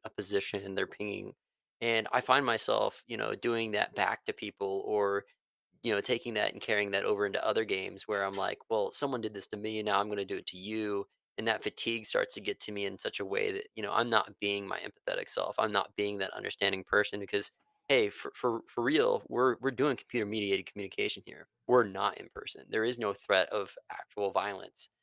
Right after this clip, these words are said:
so it's not like you're gonna step to me and be like, "Look, man, calm down." You know, if I, if I look at Vader in real life and I, uh, if I raise my fist to him,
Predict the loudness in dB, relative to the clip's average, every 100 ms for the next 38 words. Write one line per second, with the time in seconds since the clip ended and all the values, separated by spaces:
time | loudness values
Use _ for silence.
0 | _ _ 2 2 2 -2 0 2 0 -2
1 | -2 -4 0 0 0 -6 -6 -6 -2 0
2 | 0 -2 -2 -10 -12 -14 _ _ _ 0
3 | 0 -2 -6 -6 -10 -14 -6 0 4 6
4 | 6 2 -2 4 4 4 0 0 4 4
5 | 4 2 0 4 6 6 4 0 0 -2
6 | -6 0 2 4 0 0 -2 0 -2 -2
7 | -8 -6 -8 -10